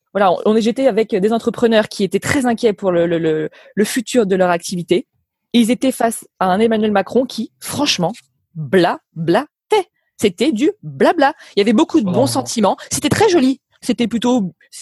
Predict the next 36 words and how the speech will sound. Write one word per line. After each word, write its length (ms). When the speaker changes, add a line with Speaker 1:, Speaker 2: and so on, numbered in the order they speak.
Speaker 1:
il 80
s'exprime 340
très 180
bien, 220
ça, 140
on 40
peut 80
pas, 260
voilà, 200
pour 100
le 80
coup, 160
c'est 140
quand 80
même 160
le 60
roi 160
de 40
la 60
communication. 580
Speaker 2:
Il, 100
il, 140
Speaker 1:
Ah, 80
Speaker 2:
il, 60
Speaker 1:
ça 100
Speaker 2:
alors, 360
non, 240
non, 260
non, 140
je 100
suis 40
pas 40
d'accord 200
avec 100
Speaker 1:
Non, 60
Speaker 2:
toi. 100